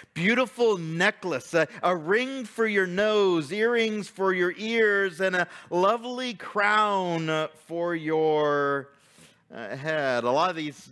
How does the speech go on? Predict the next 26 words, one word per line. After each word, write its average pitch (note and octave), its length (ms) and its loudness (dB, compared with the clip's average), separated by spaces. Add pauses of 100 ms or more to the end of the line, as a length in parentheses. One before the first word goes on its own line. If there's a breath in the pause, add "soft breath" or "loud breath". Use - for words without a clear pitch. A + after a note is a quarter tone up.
descriptions D3+ 600 -6
are C#3 60 -2
very D3 200 2
similar E3 520 -2
to C#3+ 100 -2
the, B2+ 260 2 (200 loud breath)
the B2 100 -4
Song D#3 300 -2
of B2+ 80 -4
Solomon. C3+ 480 -2 (640 soft breath)
The, D3 380 -2
the, C#3 100 0
the B2+ 120 -4
beauty G3 460 0
that, E3 260 2 (240 loud breath)
that D#3 240 0
King F3+ 280 -2
Solomon F#3 600 0
had C#3+ 220 -2
given F3+ 440 0
to F3+ 260 0
his, E3+ 420 0
uh, C#3 160 0
bride, D#3+ 560 0
describing F#3 720 -2
her D#3 180 2